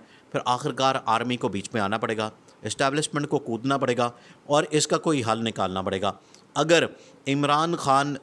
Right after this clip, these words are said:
सड़कों के ऊपर आ जाते हैं। लेकिन अगर पीछे बैठ के ही मामला तय हो जाते हैं, इलेक्शन अनाउंस कर दिए जाते हैं, असम्बलियाँ डिसॉल्व कर दी जाती हैं और इलेक्शन डेट आ जाती है और चीफ इलेक्शन कमिश्नर को फारिग कर दिया जाता है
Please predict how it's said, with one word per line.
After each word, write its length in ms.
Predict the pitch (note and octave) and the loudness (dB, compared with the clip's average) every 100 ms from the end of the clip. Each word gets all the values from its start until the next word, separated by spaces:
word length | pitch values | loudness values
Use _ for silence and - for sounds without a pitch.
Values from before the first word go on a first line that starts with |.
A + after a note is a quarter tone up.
| - | -2
सड़कों 360 | C3 B2+ C3+ | 0 0 0
के 80 | B2 | -2
ऊपर 200 | B2 G2+ - | -2 -4 -2
आ 120 | G2 | -2
जाते 300 | G2+ E2+ A2+ | -2 -6 -8
हैं। 100 | F2 - - - | -10 -14 -14 -4
लेकिन 180 | C#3+ E3+ | 0 0
अगर 220 | E3+ F3+ | 0 -2
पीछे 260 | F3 E3 E3 | -2 -2 0
बैठ 240 | C#3 C#3+ | 0 0
के 100 | E3 | -4
ही 60 | D#3+ | 0
मामला 340 | D3 D3 D3 | 0 2 0
तय 160 | C#3+ A#2+ | 0 0
हो 120 | C3+ | 0
जाते 300 | C3+ B2+ B2+ | 2 0 0
हैं, 240 | B2 A#2+ A#2+ | -2 -2 -2
इलेक्शन 320 | A#2 B2 - | -2 0 0
अनाउंस 360 | B2+ G#2+ G#2 B2 | -2 0 -2 -2
कर 140 | - | -2
दिए 180 | A#2 C3 | -2 0
जाते 320 | A2+ G#2+ A#2 | 0 0 -2
हैं, 180 | A2 A2 A2 - - - | -4 -4 -6 -18 -10 -4
असम्बलियाँ 420 | A#2+ C3 C3+ C3 | 0 0 0 0
डिसॉल्व 380 | G#2 - A2+ B2+ | 0 0 -2 0
कर 160 | C3+ | -2
दी 100 | A#2 A2+ | -2 -2
जाती 340 | A2 A2 A2 | -2 -2 -4
हैं 200 | G#2+ G#2+ - - - B2 | -4 -4 -6 -18 -8 -2
और 180 | B2+ B2 | -2 0
इलेक्शन 440 | A#2+ B2 - C3 | 0 0 -2 0
डेट 240 | A2 A2 - | 0 -2 -2
आ 180 | F#2 G#2 | -2 2
जाती 380 | A#2+ A2+ A#2+ | 0 -2 -4
है 240 | G#2+ G#2 G#2 - - - - | -2 -2 -2 -10 -20 -10 -2
और 300 | B2+ D3 - - | 0 0 -4 -4
चीफ 220 | C#3 C#3+ | -2 0
इलेक्शन 360 | C3 B2 - C3+ | 0 0 -2 -2
कमिश्नर 440 | B2+ A#2 - C3 | -2 -2 -2 -2
को 140 | C3 C3 | -2 -2
फारिग 260 | G2+ G2+ | 0 -2
कर 140 | - G2 | -2 -4
दिया 220 | A2 A#2+ | -2 0
जाता 300 | A2 G#2+ A#2 | 0 0 -2
है 220 | A2 G#2 | 0 -2